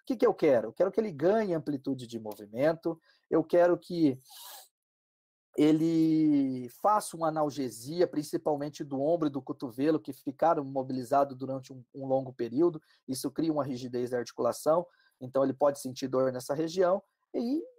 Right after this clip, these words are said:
a partir de oito semanas ele tá, ele tá esticando o cotovelo todo, levantando o braço todo, é, diminuiu muito a dor no foco da fratura, eu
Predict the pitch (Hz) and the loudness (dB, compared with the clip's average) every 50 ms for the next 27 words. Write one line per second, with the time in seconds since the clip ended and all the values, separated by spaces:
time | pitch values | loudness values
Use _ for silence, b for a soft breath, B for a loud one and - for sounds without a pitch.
0 | _ - - 190 - - 202 190 - 214 170 175 202 190 185 175 - 190 - - | _ -2 -2 0 0 0 -2 -2 -4 -8 -2 2 4 4 4 4 0 -4 0 0
1 | 208 196 175 175 180 185 190 190 190 180 175 180 175 160 - - 180 190 214 208 | 0 2 4 4 4 4 4 4 2 2 2 0 0 0 0 2 4 4 4 2
2 | - 147 135 165 - 170 160 156 - - 202 196 233 233 - - - - - - | -2 -8 -10 -6 -4 -4 -4 -4 0 2 2 2 2 2 -2 -10 -16 -14 -8 -8
3 | 165 - 196 190 202 190 190 180 - 170 180 190 190 175 - 160 151 143 131 127 | -4 -2 -2 -2 -2 -2 -6 -6 -4 0 0 0 0 0 0 0 0 0 0 -2
4 | 123 139 139 156 143 131 - 196 226 226 196 180 196 196 190 - 208 175 - 160 | -4 0 0 -2 -2 2 0 0 0 0 2 4 4 4 4 2 -4 -6 -2 -2
5 | 147 135 117 117 - _ _ _ _ _ _ _ _ _ _ _ - - 127 135 | -2 -2 -2 -6 -12 _ _ _ _ _ _ _ _ _ _ _ -8 0 2 4
6 | 139 135 131 131 131 127 127 123 117 120 175 180 170 175 165 170 185 214 233 233 | 6 6 6 6 6 6 4 2 0 -2 -4 -4 -4 -4 -2 -2 -2 -2 -2 -2
7 | 190 185 185 185 180 180 156 - 165 156 139 131 135 143 139 135 135 131 - - | -2 -2 -2 -2 -2 -4 -2 0 2 2 2 2 2 0 0 0 -2 -6 -2 -2
8 | 135 135 - 170 190 202 - - 214 - - 208 214 208 | -2 0 0 -2 -4 -2 0 0 -2 -2 -4 -2 0 0